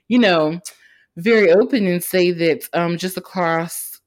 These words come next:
close family and friends, that I have witnessed relationships, um, in front of me that I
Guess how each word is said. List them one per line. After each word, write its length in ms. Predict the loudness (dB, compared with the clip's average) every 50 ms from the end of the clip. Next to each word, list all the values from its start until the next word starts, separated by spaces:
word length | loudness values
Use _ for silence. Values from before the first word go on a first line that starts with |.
| _ _
close 400 | -10 -4 0 0 0 0 -2 -6
family 440 | -4 -2 -2 -2 -2 -2 -4 -4 -4 -6
and 140 | -6 -6
friends, 520 | -4 -2 -2 -2 -2 -2 -4 -4 -6 -4 -2
that 220 | -2 -2 -2 -2 -4
I 240 | -4 -2 0 0 0 0
have 180 | 0 -2 -2 -2
witnessed 520 | -4 -4 -4 -4 -6 -6 -6 -8 -8 -6
relationships, 1160 | -6 -4 -2 -2 -2 -2 -4 -4 -6 -6 -6 -6 -6 -4 -4 -4 -4 -6 -8 -12 -18 -18 -18 -20 _ _ _ _ _ _ _ _ _ -6
um, 480 | -4 -4 -4 -4 -6 -8 -10 -10 -12 -10
in 180 | -10 -10 -6 -4
front 200 | -4 -2 -2 -2
of 120 | -4 -4
me 280 | -6 -6 -6 -6 -8 -8
that 180 | -8 -8 -8 -8
I 640 | -8 -6 -6 -6 -6 -6 -8 -8 -10 -12 -12 -14 -16